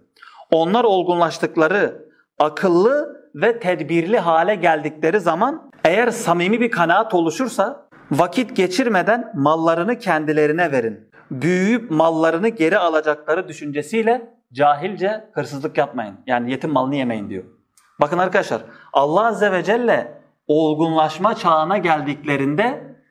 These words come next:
çeşitli şartlar sayıyor. Diyor ki bir, olgunlaştıklarında, iki, akıllı ve tedbirli davranır hale geldiklerinde,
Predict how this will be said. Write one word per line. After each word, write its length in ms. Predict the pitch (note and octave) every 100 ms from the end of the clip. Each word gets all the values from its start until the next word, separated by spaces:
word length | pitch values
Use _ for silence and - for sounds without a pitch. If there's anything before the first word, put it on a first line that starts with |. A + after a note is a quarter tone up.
| _ _ -
çeşitli 420 | F3+ D#3+ D#3 G#3+
şartlar 380 | F#3 C#3+ - D#3+
sayıyor. 460 | - B2+ A2+ A2
Diyor 220 | C#3+ A#3+ A#3+
ki 260 | - C3+
bir, 280 | G#3+ F#3 A2 - -
olgunlaştıklarında, 1300 | D#3 D#3 D#3+ D#3+ D3 D#3+ D#3+ D3 C#3 C3 - - _ -
iki, 500 | E3 - A#3 D#3+ - -
akıllı 480 | - D3+ F#3+ F3 A3
ve 120 | A#3+
tedbirli 520 | A#3 F3 D3 E3 G#3 F3
davranır 400 | D3+ D3+ E3+ F3+
hale 300 | D3 D3 D#3
geldiklerinde, 1040 | C#3+ B2+ A#2+ B2+ B2 C3 G#3+ - -